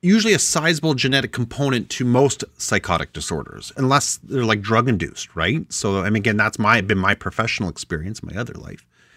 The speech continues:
Uh, so that, that is absolutely plausible. I don't know. It's, it's very possible that this is the, the, the reason. It's just some of the other things that are unexplained just don't make sense.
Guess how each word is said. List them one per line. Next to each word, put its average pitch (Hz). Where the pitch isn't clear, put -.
Uh, 104
so -
that, 135
that -
is 165
absolutely 147
plausible. -
I -
don't 170
know. 104
It's, 113
it's 127
very 156
possible 135
that 117
this 139
is 139
the, 113
the, 113
the 107
reason. 117
It's -
just -
some 160
of 160
the 135
other 151
things 151
that 110
are 113
unexplained 131
just -
don't 123
make 190
sense. -